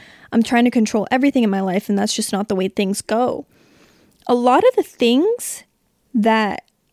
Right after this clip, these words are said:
I feel like I've changed the most about myself have been things that other people have repetitively told me about myself, but it took me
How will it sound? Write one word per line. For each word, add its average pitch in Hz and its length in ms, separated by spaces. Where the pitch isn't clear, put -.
I 214 240
feel 285 260
like 269 180
I've 214 220
changed 247 680
the 240 80
most 208 400
about 214 260
myself - 800
have 233 260
been 220 300
things 311 300
that 262 200
other 262 280
people 269 340
have 233 260
repetitively 247 1000
told 220 340
me 285 120
about 294 240
myself, 302 560
but 254 100
it 226 140
took - 400
me 202 340